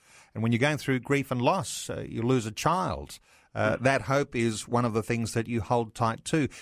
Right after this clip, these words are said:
Speaker 1: You mentioned, obviously, we've been talking about, uh, literature, but music also has been a,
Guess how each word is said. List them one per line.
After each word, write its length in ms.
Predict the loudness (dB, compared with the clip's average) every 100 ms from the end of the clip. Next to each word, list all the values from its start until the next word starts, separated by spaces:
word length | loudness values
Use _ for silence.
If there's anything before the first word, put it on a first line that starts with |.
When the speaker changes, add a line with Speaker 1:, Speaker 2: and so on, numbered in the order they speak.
| -2
Speaker 1:
You 80 | 2
mentioned, 420 | 2 2 0 -2 -10 _ -4
obviously, 400 | 0 0 0 0
we've 180 | 0 0
been 60 | 0 2
talking 220 | 0 0
about, 380 | 0 0 0 -2
uh, 120 | -10 -2
literature, 520 | 0 0 -2 -6 -4
but 200 | -4 0
music 560 | 2 4 4 2 -2 0
also 420 | 2 2 2 -2
has 160 | -2 -2
been 220 | 0 2
a, 160 | 2